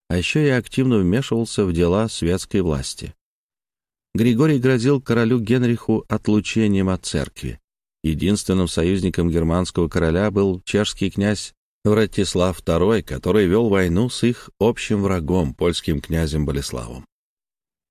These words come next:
Великий князь Святослав Ярославич прекрасно понимал, что ни о какой реальной военной помощи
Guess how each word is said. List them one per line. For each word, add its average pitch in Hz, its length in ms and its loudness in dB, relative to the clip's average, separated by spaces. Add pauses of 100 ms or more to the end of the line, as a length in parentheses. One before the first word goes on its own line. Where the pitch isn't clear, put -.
(460)
Великий 117 340 0
князь 127 280 0
Святослав 120 560 0
Ярославич 110 520 0
прекрасно 107 520 0
понимал, 95 400 0
что 69 320 -6
ни 76 220 0
о 82 160 0
какой 92 380 0
реальной 85 580 2
военной 80 440 0
помощи 101 500 -4